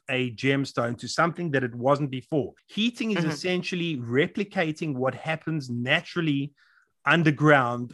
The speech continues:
Speaker 1: over millennia, thousands of
Speaker 2: Correct.
Speaker 1: years. And so you've actually just confirmed that because, as you say, you've been down in the mine and you've seen naturally occurring, obviously, those stones have had the time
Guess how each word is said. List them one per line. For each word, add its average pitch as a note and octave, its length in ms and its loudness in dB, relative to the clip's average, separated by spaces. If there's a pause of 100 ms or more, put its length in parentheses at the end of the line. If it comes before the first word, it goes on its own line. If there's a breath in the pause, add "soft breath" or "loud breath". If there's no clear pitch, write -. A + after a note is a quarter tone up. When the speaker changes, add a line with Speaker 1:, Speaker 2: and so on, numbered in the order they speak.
(120)
Speaker 1:
over C#3+ 520 6
millennia, C#3 840 2 (160)
thousands D3 360 2
of B2 120 -6
Speaker 2:
Correct. E3+ 320 8
Speaker 1:
years. B2+ 200 -2 (560 soft breath)
And C#3 480 2 (200)
so D3 340 6
you've F3 300 0
actually F#3+ 400 -2
just D#3 220 -4
confirmed F3 480 0
that G2 180 -6
because, B2 300 0
as C#3+ 220 -2
you D3 80 0
say, D#3 160 2
you've A#2+ 240 -4
been E3+ 220 0
down D#3 300 6
in D3 100 2
the C#3 60 2
mine C3 440 0 (460)
and C#3+ 160 2
you've C3+ 160 2
seen A3+ 560 0 (100)
naturally F#3 540 0
occurring, D3 680 4 (100)
obviously, E3+ 600 0
those E3 420 6
stones C#3 440 2
have C3 160 -6
had D3 300 -2
the C#3+ 100 -6
time C#3+ 560 0